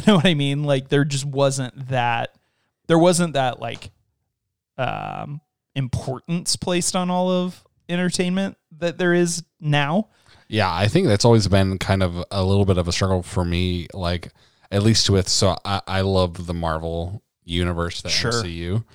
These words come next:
Speaker 2: Um, and so whenever there was mo-, new movies coming out, I was always, like, Googling, like, "Hey, what are potential plot points?" Like, that kind of stuff.
Speaker 1: Yeah.
Speaker 2: And you always come across some, some spoilers here and there.
Speaker 1: Oh,
Speaker 2: But,
Speaker 1: yeah.
Speaker 2: uh, I, yeah, there's something about, like,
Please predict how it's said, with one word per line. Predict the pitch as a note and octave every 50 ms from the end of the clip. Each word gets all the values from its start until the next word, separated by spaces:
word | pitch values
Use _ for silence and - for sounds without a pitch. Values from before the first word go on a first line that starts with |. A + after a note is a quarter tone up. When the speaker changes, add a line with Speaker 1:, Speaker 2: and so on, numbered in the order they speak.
| _ _ _ _ _ _ _ _
Speaker 2:
Um, | - F#2 F2+ F2 E2+ D#2+ D2+ E2 F2+ - _ -
and | G2+ G2 G2
so | - -
whenever | F#2+ F2+ F#2 G#2 G#2+ A2
there | G2 F#2+
was | F2+ F#2 -
mo-, | F#2+ F#2+ F#2 F2+ - -
new | G#2+ G2+ F#2
movies | F2 F2 F2 E2+ F2 E2+ -
coming | - - F2+ F2
out, | E2+ E2 -
I | F#2 F#2+
was | G2 F#2 -
always, | - - F#2 F2+ F2 E2+ E2+ D#2+ - -
like, | F2+ E2 E2 - - - _ -
Googling, | G2 F2+ G2 F#2 F2 D#2+ F2 E2
like, | D#2+ D#2 D2 -
"Hey, | - A2+ A2+
what | G2+ G2 A2+ G#2
are | G#2+
potential | G2 - - - F#2+ - G2 F2+
plot | - - G2 F2 - -
points?" | - - F2+ E2+ E2 D#2 - -
Like, | F2 E2+ E2 - - -
that | F#2+ F2+
kind | - F2+
of | F2 -
stuff. | - - F#2 F#2+ - _ _ _
Speaker 1:
Yeah. | - D3+ C#3+ C3+ B2
Speaker 2:
And | D3 E3+
you | F3+ E3
always | A#2+ A#2 A#2 G#2+ -
come | - - G2+
across | F#2+ - - G#2 F2 E2+ E2+ - - - -
some, | - - - F#2+ F2 E2+ E2 D#2+
some | - - - F2+ F#2
spoilers | - - - F2 E2+ E2+ F2 E2 -
here | - E2 E2
and | E2 D#2+
there. | E2 D#2+ E2 E2+ - _ _ - - - - - - _ -
Speaker 1:
Oh, | - G#3 G3
Speaker 2:
But, | D3+
Speaker 1:
yeah. | C3 D3 F#3 E3 - - - _ _ _ _ _ -
Speaker 2:
uh, | F2 F2 F2 E2+ E2 D#2+ D#2 - - _ _ _ _ _ _ _ _ _ _ _ _ _ _ -
I, | F#2+
yeah, | G#2 B2+ C#3 A2+ - - - -
there's | F#2+ G2+ F#2
something | - A#2+ G#2+ G2+ A2+ A2+
about, | G2 E2 F2 E2+ E2 E2
like, | E2+ E2+ E2 - -